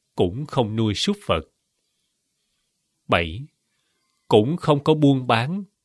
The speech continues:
không trao đổi tiền vàng, các ngạ quỷ họ hàng chỉ sống nhờ bố thí. Tám. Như nước đổ xuống đồi,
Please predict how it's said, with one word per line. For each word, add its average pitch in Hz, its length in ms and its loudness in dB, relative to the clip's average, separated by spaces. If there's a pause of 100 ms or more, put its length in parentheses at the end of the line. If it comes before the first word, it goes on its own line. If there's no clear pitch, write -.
(260)
không 160 320 -6
trao 143 200 -2
đổi 107 300 -2
tiền 92 300 -2
vàng, 87 320 -2 (440)
các 202 200 -2
ngạ 98 260 0
quỷ 98 220 -4
họ 101 260 -2
hàng 90 420 -4 (360)
chỉ 120 180 0
sống 151 360 -4
nhờ 90 300 0
bố 120 220 0
thí. 131 360 -4 (1600)
Tám. 131 400 -4 (1000)
Như 147 180 4
nước 175 280 2 (140)
đổ 98 240 2
xuống 175 280 -4
đồi, 87 340 0